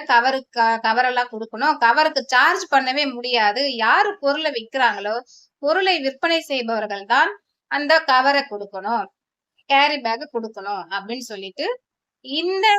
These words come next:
அ, கன்சூமருக்கு அவங்க வந்துட்டு க-, காம்பன்சேஷன் கொடுத்திருக்காங்க.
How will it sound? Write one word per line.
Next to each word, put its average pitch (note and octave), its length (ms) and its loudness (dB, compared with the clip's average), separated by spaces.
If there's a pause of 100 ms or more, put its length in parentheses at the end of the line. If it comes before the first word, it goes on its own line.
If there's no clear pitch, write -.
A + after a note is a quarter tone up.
(220)
அ, B3+ 60 -4 (180)
கன்சூமருக்கு C#4 720 -2 (600)
அவங்க C4+ 260 0
வந்துட்டு A#3+ 380 -6
க-, G#3+ 680 2
காம்பன்சேஷன் B3 680 0
கொடுத்திருக்காங்க. G#3+ 580 -4